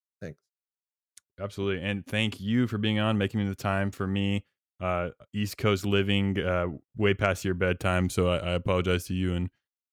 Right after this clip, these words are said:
Speaker 2: the family, but I, uh, thank you so much for, for being here tonight.
Speaker 1: Dude, no problem at all. This was a fantastic talk. And again, like, I'm just so happy that I played Transistor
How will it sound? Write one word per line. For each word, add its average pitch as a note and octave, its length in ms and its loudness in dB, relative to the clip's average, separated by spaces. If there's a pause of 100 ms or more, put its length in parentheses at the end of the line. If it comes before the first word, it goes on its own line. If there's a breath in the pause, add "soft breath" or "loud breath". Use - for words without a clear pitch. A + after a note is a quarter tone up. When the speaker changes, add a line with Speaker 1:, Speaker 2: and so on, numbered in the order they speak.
Speaker 2:
the F#2 80 -6
family, F2+ 420 0
but F2 260 -2
I, E2+ 160 0
uh, F2 280 0
thank F#2 160 2
you F#2 40 -2
so F#2 140 -2
much F2+ 220 -2
for, E2+ 400 -4
for F2+ 80 -6
being F2 220 -4
here E2+ 100 -6
tonight. F2 340 -6 (880)
Speaker 1:
Dude, C#3 120 -4
no D#3 140 0
problem D#3 240 0
at B2+ 60 0
all. A2+ 140 0
This G#2+ 220 -6
was A#2+ 300 -6
a B2+ 100 -4
fantastic C#3 640 -2
talk. G#2+ 280 -2
And G#2 220 -6
again, A2+ 360 -4
like, G#2+ 220 -6 (720)
I'm B3+ 100 -4
just - 160 0
so C#3 120 4
happy A#2+ 280 0
that G#2+ 100 -2
I G2+ 80 -2
played G2+ 240 -6
Transistor G2 640 -8